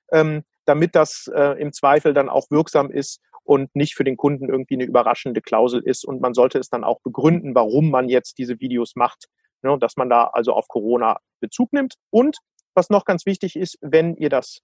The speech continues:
online macht, dann muss dann eben auch der Kunde da auf sein Widerrufsrecht hingewiesen werden. Denn bei diesen Online-Verträgen gibt's ja, ähm, bis auf einige Ausnahmen,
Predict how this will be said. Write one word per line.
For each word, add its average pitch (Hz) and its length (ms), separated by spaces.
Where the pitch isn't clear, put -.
online 208 380
macht, 185 280
dann 151 140
muss 170 140
dann 151 140
eben 147 220
auch - 160
der 139 100
Kunde 165 300
da 135 100
auf - 140
sein 135 220
Widerrufsrecht 139 600
hingewiesen 127 540
werden. 139 300
Denn 139 120
bei 135 80
diesen 131 220
Online-Verträgen 135 880
gibt's - 320
ja, 123 340
ähm, 123 400
bis 139 140
auf - 160
einige 123 300
Ausnahmen, 120 580